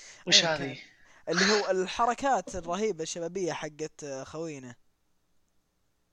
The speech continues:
Speaker 1: في ناس يسوونها غيره؟
Speaker 2: آه، ما أدري والله. ح-، اللي هي الحركة هذه حقت ستان لي إنه يطلع فجأة، الظاهر يسمونها
Speaker 1: إيه.
Speaker 2: كاموي، كامية، كامو.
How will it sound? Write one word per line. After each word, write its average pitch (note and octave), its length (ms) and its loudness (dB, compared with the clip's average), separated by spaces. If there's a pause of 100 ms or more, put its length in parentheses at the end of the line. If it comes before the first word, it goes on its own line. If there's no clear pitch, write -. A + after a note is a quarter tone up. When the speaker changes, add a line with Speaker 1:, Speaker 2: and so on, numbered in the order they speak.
(880)
Speaker 1:
في D#3 260 10
ناس D#3+ 220 10
يسوونها C#3 680 10
غيره؟ D3+ 420 8 (1200)
Speaker 2:
آه، F#3 320 2
ما G#3 140 2
أدري F3 240 0
والله. D3 400 2 (1040)
ح-، D3 140 -2
اللي A3 260 0
هي C#4 120 0
الحركة G#3+ 560 0
هذه F#3+ 100 -2
حقت E3+ 300 2
ستان E3+ 240 0
لي F#3+ 100 -6
إنه D#3+ 140 -8
يطلع E3 240 -6
فجأة، G#3 300 -6
الظاهر F#3 200 -6
يسمونها D#3+ 280 -12
Speaker 1:
إيه. C#3+ 60 -8
Speaker 2:
كاموي، C#3 400 -2
كامية، E3 460 -4
كامو. C#3 460 -14